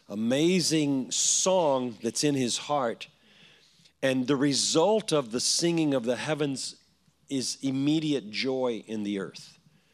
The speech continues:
right? Here. When heaven sings,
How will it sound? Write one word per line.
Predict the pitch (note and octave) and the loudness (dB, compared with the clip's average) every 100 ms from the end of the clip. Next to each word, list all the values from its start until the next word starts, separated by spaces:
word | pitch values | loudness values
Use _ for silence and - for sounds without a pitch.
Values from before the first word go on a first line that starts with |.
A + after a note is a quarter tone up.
| _ _ | _ _
right? | - A2+ _ - - - - - - - - - | -12 -12 _ -20 -14 -16 -12 -12 -12 -14 -18 -6
Here. | C3+ G#2 - - - _ - - _ _ _ _ _ _ _ _ _ _ | -4 -4 -8 -20 -20 _ -20 -20 _ _ _ _ _ _ _ _ _ _
When | - A2+ | -6 0
heaven | C#3 F3 E3+ | 2 2 2
sings, | - - G3+ E3 B2+ A2+ - - | 0 2 2 2 0 -4 -6 -8